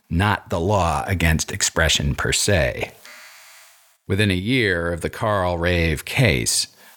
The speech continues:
another advocate of birth control forced the A C L U to enunciate a more specific policy on the subject. In early nineteen twenty-eight, a woman doctor named Konikow was arrested in Boston after she delivered a lecture using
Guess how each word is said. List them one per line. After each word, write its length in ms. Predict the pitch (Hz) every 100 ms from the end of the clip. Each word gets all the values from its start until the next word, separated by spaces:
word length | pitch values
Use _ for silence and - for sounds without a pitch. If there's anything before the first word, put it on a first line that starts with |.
| _
another 280 | 87 127 117
advocate 500 | 135 196 139 - 80
of 140 | 78
birth 240 | 87 82 -
control 480 | 78 - 78 71 -
forced 420 | - 147 151 -
the 140 | 110
A 160 | 104 113
C 160 | -
L 100 | 85
U 380 | 82 98 101 98
to 160 | - 65
enunciate 760 | 71 98 123 - 98 98 95
a 60 | 85
more 180 | 87 82
specific 640 | - 85 - 82 87 -
policy 520 | 156 135 90 - 67
on 140 | 62
the 80 | 58
subject. 560 | - 62 50 50 - - - - - - - - - - - _ -
In 100 | 73
early 320 | 95 87 82
nineteen 480 | 82 82 76 80 71
twenty-eight, 720 | - 87 78 73 80 64 - - - - _
a 60 | 92
woman 300 | 127 117 92
doctor 340 | 98 98 98
named 320 | 85 76 71
Konikow 720 | - 113 104 80 69 60 55 57
was 220 | 67 71
arrested 520 | 76 95 113 - 98
in 140 | 73
Boston 500 | 69 90 90 - 78
after 240 | 76 73 69
she 160 | -
delivered 440 | 71 80 95 110 80
a 60 |
lecture 440 | 76 87 92 - 90
using 500 | 78 78 71 69